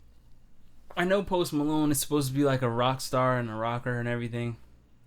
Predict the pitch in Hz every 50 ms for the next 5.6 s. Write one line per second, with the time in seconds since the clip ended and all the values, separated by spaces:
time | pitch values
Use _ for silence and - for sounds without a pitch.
0 | - - - - - - - - - - - - - - - - - - - -
1 | - - 202 143 143 165 170 139 143 131 123 117 107 110 - 120 120 113 110 107
2 | 98 95 101 - 104 107 107 104 95 95 - - - - - - - - - -
3 | 135 - - 120 104 92 - - - 104 98 95 95 95 - - 107 104 101 101
4 | 95 92 95 - 90 92 - - - - - - - - - - - - - 131
5 | 190 196 180 151 127 110 98 - - - -